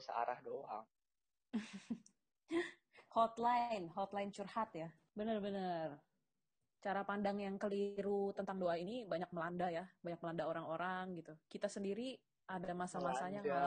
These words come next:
Speaker 2: ngalamin. Yo, i, melanda, kali-kali bahasanya formal dikit gue. <laughs> Terus, eh, kalau berdua itu kan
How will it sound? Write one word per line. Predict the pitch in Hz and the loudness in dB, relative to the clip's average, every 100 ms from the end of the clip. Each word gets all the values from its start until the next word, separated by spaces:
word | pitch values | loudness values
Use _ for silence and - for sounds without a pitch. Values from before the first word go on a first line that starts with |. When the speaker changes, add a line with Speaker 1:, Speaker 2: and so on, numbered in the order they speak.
| 170 | 4
Speaker 2:
ngalamin. | 180 175 160 - _ _ - | 2 -6 -10 -14 _ _ 0
Yo, | 214 190 165 | 4 4 4
i, | 202 220 190 | 2 2 2
melanda, | 175 180 196 202 | 2 2 4 4
kali-kali | 196 190 190 214 | 2 0 2 2
bahasanya | 196 185 208 226 | 2 2 0 0
formal | 190 175 175 | 0 2 0
dikit | 175 - | -2 -4
gue. | 185 196 185 - - | 2 2 2 -6 -2
<laughs> | 214 - - - - - 605 554 - - - 415 330 | 0 0 2 2 2 2 6 6 4 -4 -8 -8 -2
Terus, | - 294 - - - 359 - - 415 - _ - 539 | 6 6 6 2 0 -8 -12 -8 -8 -8 _ -4 2
eh, | 226 214 208 208 208 208 208 208 208 202 202 190 _ _ _ _ _ - | 6 6 8 6 6 4 2 2 2 0 -2 -8 _ _ _ _ _ 0
kalau | 269 269 | 4 6
berdua | 247 233 247 247 | 6 6 6 4
itu | 359 | 2
kan | 427 | 0